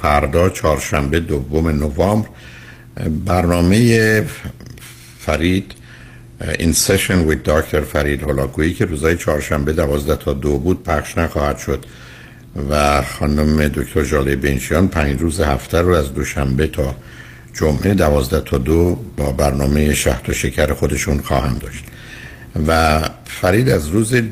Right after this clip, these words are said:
جمعه یازدهم، نه این جمعه، یاز-، جمعهٔ بعد، یازدهم نوامبر،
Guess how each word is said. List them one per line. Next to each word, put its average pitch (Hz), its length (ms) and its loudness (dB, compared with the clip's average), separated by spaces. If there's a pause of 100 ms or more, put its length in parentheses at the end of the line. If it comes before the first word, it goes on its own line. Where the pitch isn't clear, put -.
(180)
جمعه 85 500 0
یازدهم، 78 880 0
نه 80 140 2
این 73 220 0
جمعه، 73 380 0
یاز-، 73 420 2
جمعهٔ 78 440 0
بعد، 69 380 -4 (460)
یازدهم 80 760 4
نوامبر، 71 640 0